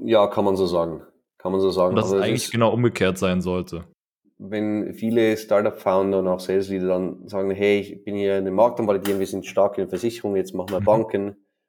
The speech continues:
Speaker 1: Und ich frage irgendwie, „Okay, wie viele Banken hast du angeschrieben? Was ist Reply? Was ist Booking Rate? Und wie meinst du das?“ Und so, „Naja, wenn du hundert Banken a-, an, oder hundert Versicherungen angeschrieben hast, wie viele davon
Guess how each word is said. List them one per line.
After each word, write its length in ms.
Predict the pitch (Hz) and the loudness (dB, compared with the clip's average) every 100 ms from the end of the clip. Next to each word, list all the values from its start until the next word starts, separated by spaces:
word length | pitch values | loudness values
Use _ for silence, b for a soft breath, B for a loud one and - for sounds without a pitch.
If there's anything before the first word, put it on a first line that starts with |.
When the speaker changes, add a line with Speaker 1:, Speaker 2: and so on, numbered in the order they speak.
| _ | _
Speaker 1:
Und 100 | - | -4
ich 140 | 107 98 | -4 0
frage 240 | 101 104 | 2 2
irgendwie, 220 | 104 101 - | 2 0 -2
„Okay, 420 | - 117 110 104 | -2 2 4 2
wie 40 | |
viele 120 | 98 95 | -2 0
Banken 280 | 104 107 | 0 0
hast 160 | 104 - | -4 -4
du 40 | 101 | -4
angeschrieben? 420 | 107 98 104 101 | -4 -4 -4 -4
Was 100 | 98 | -4
ist 100 | 95 | -4
Reply? 440 | 95 92 101 101 95 | -4 0 4 4 2
Was 120 | 92 | -2
ist 120 | 87 | -4
Booking 280 | 107 - 92 | -8 -6 0
Rate? 240 | 90 95 92 | 2 2 -2
Und 120 | 92 | -6
wie 160 | 90 90 | -4 -2
meinst 420 | 92 101 104 - | 0 0 -2 -8
du 60 | |
das?“ 340 | 85 82 - _ _ | -6 -6 -8 _ _
Und 120 | - 92 | -12 -6
so, 180 | 95 92 _ - | -6 -6 _ 2
„Naja, 400 | 101 101 - _ _ _ _ _ | 4 4 0 _ _ _ _ _
wenn 80 | 95 | 2
du 60 | |
hundert 200 | 110 110 | 4 4
Banken 280 | 113 113 107 | 2 2 0
a-, 300 | 98 - - | 0 -2 -4
an, 100 | 110 117 | -2 -2
oder 200 | 104 104 | 0 0
hundert 180 | 113 104 | 2 0
Versicherungen 440 | 101 117 113 101 | 0 -2 -2 -2
angeschrieben 380 | 98 101 - 98 | -2 -2 -4 -4
hast, 200 | 95 92 95 | -4 -4 -8
wie 180 | 95 117 | -2 -2
viele 240 | 117 110 101 | 0 0 0
davon 560 | 98 - 98 98 101 | 0 2 0 0 -6